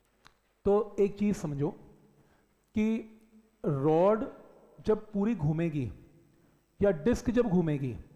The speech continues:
तो आपको ईएमएफ़ जो निकालनी है, वो कहाँ निकालनी है? जैसे डिस्क है,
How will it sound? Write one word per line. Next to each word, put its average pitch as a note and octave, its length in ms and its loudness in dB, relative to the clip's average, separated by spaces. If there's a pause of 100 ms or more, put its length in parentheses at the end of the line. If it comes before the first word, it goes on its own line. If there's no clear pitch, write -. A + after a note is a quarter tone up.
(540)
तो A3 60 4
आपको G3 580 0
ईएमएफ़ A3 320 0
जो A#3+ 120 -2
निकालनी E3+ 500 0
है, D3 260 -6 (680)
वो G#3 100 2
कहाँ F#3+ 460 0
निकालनी G3 500 2
है? G#3 240 -8 (180)
जैसे E3+ 240 0
डिस्क - 360 0
है, - 240 -8